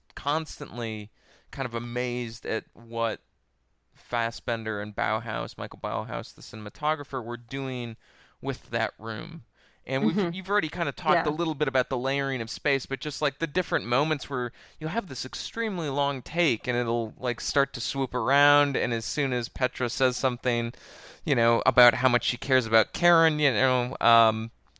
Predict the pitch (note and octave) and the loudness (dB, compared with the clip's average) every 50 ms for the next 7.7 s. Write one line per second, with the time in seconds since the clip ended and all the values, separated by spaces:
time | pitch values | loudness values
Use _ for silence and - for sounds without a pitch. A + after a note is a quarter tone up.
0 | - D3+ C#3+ A2+ G#2+ A2 A2 A2 A2+ A#2 A#2+ A#2 A2 A#2 A#2 A#2 A#2+ A#2 A#2+ A2 | -6 -4 -2 0 0 0 -2 -2 0 2 2 4 4 4 2 2 2 0 0 -2
1 | A#2+ A#2+ A2+ A2 A#2+ A#2+ - - - A#2+ B2 B2 B2+ - C3 B2 B2 B2+ B2 - | -2 -4 -2 -2 -2 -2 -2 -2 0 2 4 4 4 4 2 2 2 0 0 4
2 | - C#3 B2+ B2+ B2+ B2+ A#2+ A2+ C3 B2+ B2+ C3 - - C3+ B2+ B2 B2 B2 B2 | 6 8 10 10 10 8 8 8 8 8 8 6 6 4 4 4 6 6 6 6
3 | B2 B2 A#2+ A#2+ A#2+ B2 A#2+ B2+ B2 - - B2+ B2 B2+ - - - - C3 C3+ | 4 2 0 -2 -4 -4 -6 -6 -4 0 2 2 2 2 0 -8 -8 -4 -2 0
4 | C3 C3+ C3+ C3+ C3 C3 C3 C3 C3 C3+ C3+ - - - - C#3+ C3+ C3 C3 C3 | 0 2 2 2 4 4 6 6 4 4 2 0 0 0 2 4 6 6 6 6
5 | B2+ B2 B2 B2+ B2 B2 B2 B2 B2 A#2+ B2 B2 - - C#3+ B2+ - C#3 B2+ B2 | 6 4 2 2 2 2 2 2 2 2 2 0 -4 -6 -10 -8 -6 -8 -8 -8
6 | A#2 A2 A2+ - - - C#3+ F3+ F3+ F3 E3 E3 - C3 - C3+ - - - C#3 | -10 -10 -12 -10 -6 -4 -2 0 2 2 2 2 2 0 0 -2 -4 -2 0 0
7 | C3 B2+ B2+ B2+ C3 C3 F3 A3 A3 F#3 D3 B2 G#2+ - | 0 0 -2 -4 -4 -2 -2 0 0 0 0 -2 -2 -6